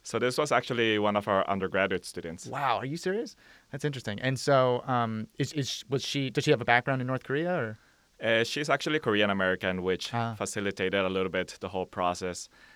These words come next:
Speaker 1: Um, but this was the first time she went, and she's going again in a few months.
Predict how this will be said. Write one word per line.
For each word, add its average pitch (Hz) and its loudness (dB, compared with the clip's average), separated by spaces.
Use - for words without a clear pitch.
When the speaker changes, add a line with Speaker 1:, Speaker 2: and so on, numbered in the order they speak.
Speaker 1:
Um, 98 -2
but 98 2
this 110 -8
was 120 -2
the - -8
first 101 -4
time 98 -2
she 101 -6
went, 95 0
and 120 -2
she's 101 -6
going 101 0
again 92 0
in 90 -4
a 87 -6
few 87 -10
months. 82 -10